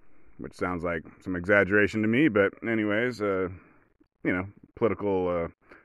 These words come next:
speech flourishes are allowed, I guess. And so anyways, they had a big party. I mean, you know, it sounds, I didn't, I don't know, I haven't watched video, but it sounds like they had kinda like a,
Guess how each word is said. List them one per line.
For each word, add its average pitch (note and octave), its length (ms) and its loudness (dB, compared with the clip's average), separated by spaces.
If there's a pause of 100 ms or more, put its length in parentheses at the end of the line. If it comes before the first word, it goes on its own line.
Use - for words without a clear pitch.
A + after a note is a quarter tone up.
speech - 360 -6
flourishes G#2 500 0
are F#2+ 160 0
allowed, F#2 280 0
I F2+ 60 -2
guess. G#2+ 240 -4 (1080)
And G#2+ 80 -6
so A2+ 120 0
anyways, B2+ 320 6
they A#2 100 2
had B2+ 140 6
a B2+ 40 0
big C#3+ 160 6
party. G#2 380 4 (580)
I - 40 -2
mean, G2+ 100 2
you B2 60 -2
know, G2 180 -2
it - 160 -8
sounds, B2+ 320 0
I G#2 160 2
didn't, F2+ 300 -2
I - 60 -6
don't F2+ 120 -4
know, E2+ 60 -6
I G2+ 60 2
haven't B2 160 4
watched A2 200 6
video, G#2 320 6
but G#2+ 80 -2
it F#2+ 80 -4
sounds A#2+ 220 2
like A2 100 2
they A2 80 0
had A2+ 180 4
kinda A#2 220 0
like A2+ 220 0
a, G#2 260 0